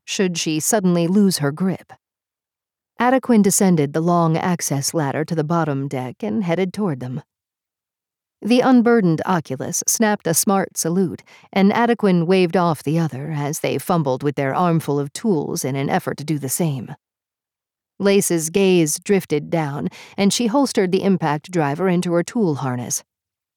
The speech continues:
One of the oculi hissed a gasp as Lace unhooked her arm from the truss,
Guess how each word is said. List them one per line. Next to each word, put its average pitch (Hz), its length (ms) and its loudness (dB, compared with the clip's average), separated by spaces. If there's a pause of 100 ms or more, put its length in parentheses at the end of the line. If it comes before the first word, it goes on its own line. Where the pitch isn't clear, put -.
(300)
One 208 200 4
of 175 80 2
the 160 120 2
oculi 143 540 -2
hissed 196 400 0
a 143 80 -4
gasp 160 640 -4
as - 300 -2
Lace 214 360 2
unhooked 208 460 2
her 180 160 2
arm 175 280 2
from 139 180 -4
the 135 100 -2
truss, - 420 -4